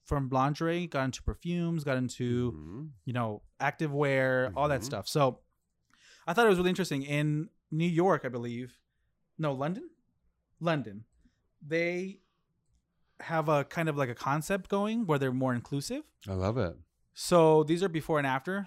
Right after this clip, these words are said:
Speaker 1: Obviously, before they were, like, really skinny girls, I believe.
Speaker 2: Yeah.
Speaker 1: Obviously, Victoria's Secret. And now they're more inclusive and they're more full-body girls and full-body mannequins, uh, variety, inclusiveness, which is, I think, the right direction.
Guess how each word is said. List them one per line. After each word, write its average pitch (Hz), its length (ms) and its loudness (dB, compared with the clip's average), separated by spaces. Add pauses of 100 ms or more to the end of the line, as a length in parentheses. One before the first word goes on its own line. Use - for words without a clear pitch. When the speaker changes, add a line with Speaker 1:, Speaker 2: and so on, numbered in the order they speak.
(160)
Speaker 1:
Obviously, 135 300 -6
before 185 360 -2
they 170 60 2
were, 139 120 2
like, 120 220 -6
really 127 180 -4
skinny 160 420 -4
girls, 139 680 4 (180)
I 139 80 -8
believe. 135 440 -2 (540)
Speaker 2:
Yeah. 92 120 0
Speaker 1:
Obviously, 117 440 -2 (120)
Victoria's 120 320 -4
Secret. 123 260 -8
And 156 120 0
now 180 160 6
they're 185 100 4
more 160 180 6
inclusive 156 380 0
and 139 200 -4
they're 139 140 2
more 139 440 0
full-body 131 720 0
girls 151 400 2
and 127 180 -4
full-body 120 360 -2
mannequins, 165 680 0 (540)
uh, 113 400 -4
variety, 135 760 2 (380)
inclusiveness, 135 840 -2
which 147 180 0
is, 160 220 -2
I 143 100 0
think, 185 200 0
the 160 80 4
right 135 160 6
direction. 110 400 -6